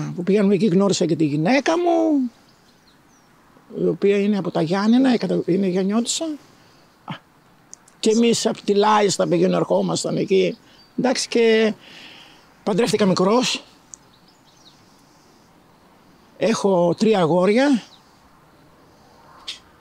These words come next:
Και έναν εγγονό, είμαι και παππούς. Έχω και έναν εγγονό. Και πιστεύω ότι τα καταφέραμε καλά μέχρι στιγμής. Ε, τα παιδιά μου έχουν δικιά τους δουλειά.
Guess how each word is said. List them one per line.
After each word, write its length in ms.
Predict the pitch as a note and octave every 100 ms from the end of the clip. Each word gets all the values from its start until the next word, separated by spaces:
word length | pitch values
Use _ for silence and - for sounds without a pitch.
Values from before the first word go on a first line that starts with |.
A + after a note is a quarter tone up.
| _ _ _ _ _ _ _ _ _ _
Και 120 | -
έναν 160 | A3 G#3
εγγονό, 320 | G3 G3 G3
είμαι 120 | F3+
και 100 | F3+
παππούς. 500 | - D#3+ G3 B3+ - - - - _ -
Έχω 200 | E3 D#3
και 100 | E3+
έναν 180 | E3
εγγονό. 460 | D#3 C#3+ F#3 B3 C4+ - _ _ - - - - - - -
Και 140 | -
πιστεύω 420 | C#4 A3 B3+ C4 B3+
ότι 140 | A#3
τα 100 | G#3+
καταφέραμε 520 | A3 A#3 A3 A3+ A3
καλά 240 | G3+ G3 F3+
μέχρι 200 | D#3+ D3+
στιγμής. 560 | - D3+ A3+ B3 - - _ _ - - _ - - _ _ _ - -
Ε, 260 | F#3+ G3+ G3
τα 120 | G3+
παιδιά 320 | F3+ F3 F#3+
μου 680 | F#3 E3+ E3+ E3+ D#3+ D#3+ D#3
έχουν 260 | F#3 F#3 F#3
δικιά 280 | D3+ G3+ E3+
τους 180 | D3+
δουλειά. 540 | C#3+ D3 G3 B3 C#4+